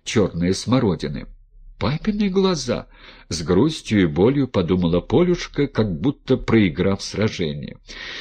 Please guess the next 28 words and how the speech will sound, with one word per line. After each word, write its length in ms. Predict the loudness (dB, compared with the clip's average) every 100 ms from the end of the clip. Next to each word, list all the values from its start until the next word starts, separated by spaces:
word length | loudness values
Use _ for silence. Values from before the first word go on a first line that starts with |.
| -14 -2
«Ну 140 | 0
что 200 | 2 2
ж 120 | 2
мы 120 | 2 -2
стоим?» 680 | 0 0 2 2 -2 -4 -14 _
спохватился 800 | -16 -4 -4 0 0 0 -2 -2
Демид. 460 | 0 0 0 -2 -8 -2
«Давайте 420 | 2 4 4 2
обратно, 480 | 4 4 2 0 -4
Полюшка, 520 | 4 4 4 0 -2
мы 140 | 0 2
сегодня 440 | 2 0 0 -2
не 120 | -2
поедем, 500 | 0 2 4 2 -2
завтра 540 | -6 -2 0 -2 -6 -8
успеем. 560 | -8 -4 -2 -2 -4 -12 -18 -2
Подождут 520 | 2 4 2 2 2
сплавщики 640 | 0 2 2 2 -2 -8 -6
по 140 | -2
такому 400 | 0 2 0 0
случаю». 640 | -2 0 0 -2 -6 -6 -10 -20 -18 0
Возбуждённо 800 | 0 2 -2 -4 0 2 2 0
и 120 | 0
весело 480 | 2 2 0 -2 -2
кинул 420 | 0 -2 0 0
он, 380 | 2 2 2 -4 -8
заводя 520 | -6 -2 -2 0 0
мотоцикл. 680 | 0 -2 -6 -6 -10 -12